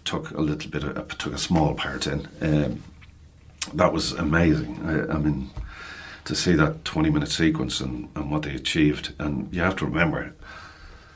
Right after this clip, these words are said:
a lot of us are used to seeing two, three hundred million dollar movies that have these vast, uh, battles and whatever it may be, but this is, this is a piece of t-, television which we don't, we have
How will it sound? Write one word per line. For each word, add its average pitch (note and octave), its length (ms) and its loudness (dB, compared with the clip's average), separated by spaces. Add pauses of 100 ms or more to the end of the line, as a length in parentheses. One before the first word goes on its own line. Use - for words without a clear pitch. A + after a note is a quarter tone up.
(160)
a D2+ 60 -4
lot E2 140 6
of D#2+ 80 2
us - 140 -2
are D2 60 4
used D2+ 240 8
to - 60 -6
seeing D3+ 420 0 (200)
two, D#3 300 2
three E2 260 2
hundred D#2 320 2
million D#2 420 2
dollar D2 440 0
movies D2 580 -2
that C2+ 280 -6
have D#2 200 -2
these D2 340 -2
vast, D#2 720 0 (1000)
uh, D2+ 340 4
battles D2 580 2
and C2 360 -6
whatever E2 300 2
it C2+ 80 0
may D2 140 -2
be, D2+ 240 2
but D2+ 220 -2
this F2+ 180 2
is, - 280 -2
this - 300 -2
is D2+ 100 -4
a D#2 40 -2
piece D#2+ 320 0
of D2+ 80 -6 (420)
t-, - 100 -16 (100)
television F2 580 2 (400)
which D#3 200 0
we D3+ 200 4 (260)
don't, D#3 280 2
we D#3 100 4
have D#2 200 0